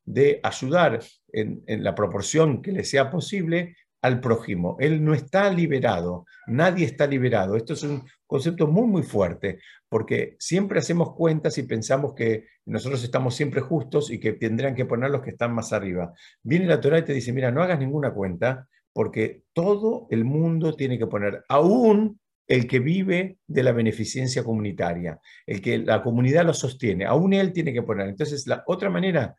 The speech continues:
de estudiar este caso, dices, "El que desea dar, pero que otros no den". ¿Qué significa? Él le da al necesitado, pero le da tan, de, de manera tan, tan justa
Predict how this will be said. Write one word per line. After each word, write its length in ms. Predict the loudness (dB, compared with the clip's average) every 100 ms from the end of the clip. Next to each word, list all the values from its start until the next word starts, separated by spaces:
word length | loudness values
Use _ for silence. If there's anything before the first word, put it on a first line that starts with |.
| _ _
de 140 | -6 -4
estudiar 520 | -2 2 4 4 2
este 280 | -4 -4 -4
caso, 440 | 0 -2 -2 -4
dices, 320 | -4 -4 -6 -4
"El 180 | -4
que 140 | -2 -4
desea 400 | -4 -4 -2 0
dar, 340 | 2 0 -2 -12 _ _
pero 280 | -2 0 2
que 80 | 0
otros 200 | 0 0
no 120 | -2
den". 180 | -2 -2
¿Qué 80 | -4
significa? 640 | -4 -6 -6 -6 -6 -8 -14 _ _ 4
Él 180 | 6 6
le 140 | 6
da 400 | 6 4 2 -4 _
al 140 | 0 0
necesitado, 800 | 0 -4 -6 -2 -2 -2 -6 -12 _ _ _
pero 200 | -2 0
le 100 | 2
da 220 | 0 2
tan, 440 | 2 2 0 -4 -12 -20 _ _ -6
de, 200 | 0 2
de 140 | 2
manera 400 | 0 0 0 0
tan, 380 | 2 2 -2 -2
tan 180 | -2 -2
justa 720 | 0 2 2 2 0 0